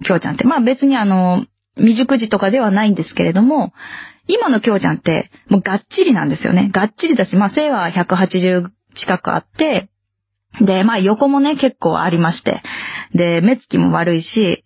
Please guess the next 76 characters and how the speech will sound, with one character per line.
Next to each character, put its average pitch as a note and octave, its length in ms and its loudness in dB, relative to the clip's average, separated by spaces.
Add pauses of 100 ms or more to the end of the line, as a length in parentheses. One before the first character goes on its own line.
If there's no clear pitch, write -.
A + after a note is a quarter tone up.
(160)
あ D#3+ 180 0
の、 D#3 300 -2 (200)
ま E3+ 520 -2
あ、 E3+ 120 -2
あ D#3+ 40 -2
の、 - 440 -6
ね、 A#3 200 4
元 F#3 280 2
ヤ F#3+ 160 0
ン G3+ 160 4
な A3+ 100 4
の G3+ 100 2
か E3+ 100 -2
な A#3 120 2
っ - 80 -8
て - 140 0
思 G#3+ 220 2
わ A#3+ 100 -2
れ B3 120 0
る G3+ 100 2
よ C#4+ 160 0
う C#4 60 0
な G#3+ 120 0
ぐ A#3 140 2
ら A3+ 120 -2
い、 C4 300 -2 (240)
あ E3 140 -2
の、 D3+ 440 -2 (180)
ね、 G3+ 220 -2
あ - 180 -4
の、 - 260 -2
な E3 220 2
ん D#3+ 80 -4
か - 100 -10
も - 180 -10
ね、 G3+ 180 -4
そ F3 100 -2
う E3+ 60 2
い E3+ 120 2
う、 E3+ 80 -6 (320)
あ - 240 -6
の、 F3+ 160 -2
う A#3 360 4
ん、 A3 40 2 (120)
そ G3+ 140 0
う G3+ 60 0
い G#3 80 0
う G3+ 60 -2
感 F#3+ 240 -2
じ F3+ 100 0
な E3+ 120 0
ん D3 40 -6
で - 80 -14
す - 100 -6
よ。 F#3+ 140 0
<laughs> - 1040 -4
あ G#3 100 -2
の、 F#3+ 80 -2
ま F#3 160 0
あ、 F3 60 -4
Twitter D4 480 -2
と F4 100 -2
か A3 160 -2
で、 F#3 200 -2 (200)
あ F#3+ 80 0
の、 E3+ 100 2
画 F3 160 0
像 F#3 200 0
が F#3 120 0
ね、 G#3+ 140 4
出 A3 120 2
て G#3 120 2
い - 20 2
る E3+ 80 2
の D#3+ 160 2
で、 F#3+ 220 0